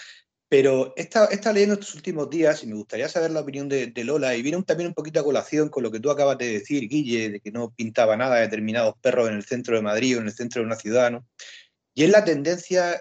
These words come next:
que estamos llevando a, a la extrema humanización de los animales,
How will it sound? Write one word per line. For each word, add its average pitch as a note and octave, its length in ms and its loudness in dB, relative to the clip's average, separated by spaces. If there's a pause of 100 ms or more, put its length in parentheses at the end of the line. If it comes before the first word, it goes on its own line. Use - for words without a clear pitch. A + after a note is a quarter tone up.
que G#2+ 80 -16
estamos D#3 300 -8
llevando D#3 420 0
a, D#3+ 180 0
a B2 120 -6
la A#2 380 -2
extrema D#3+ 500 0
humanización C3+ 640 -4
de D#3 80 0
los C3+ 160 -4
animales, A#2 420 -2